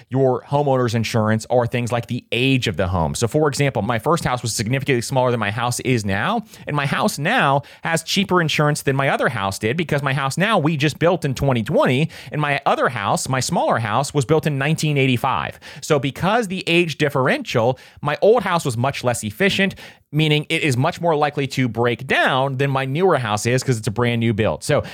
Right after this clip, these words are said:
all those things matter when it comes to homeowners insurance. So you wanna go out there and get quotes on the properties that you are looking at. You can talk to a local insurance agent,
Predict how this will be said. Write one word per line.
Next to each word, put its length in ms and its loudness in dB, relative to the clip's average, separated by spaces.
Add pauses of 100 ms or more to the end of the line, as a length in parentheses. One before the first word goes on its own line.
(180)
all 180 4
those 200 0
things 200 -2
matter 360 0
when 120 2
it 80 -2
comes 200 0
to 80 2
homeowners 420 2
insurance. 360 0
So 60 -6
you 60 -4
wanna 160 0
go 140 0
out 160 -2
there 100 -2
and 100 -2
get 160 0
quotes 420 0
on 120 0
the 80 -2
properties 460 -2
that 220 -2
you 120 0
are 80 2
looking 420 0
at. 280 -2 (200)
You 120 0
can 80 0
talk 240 0
to 80 -2
a 20 2
local 360 2
insurance 540 2
agent, 460 2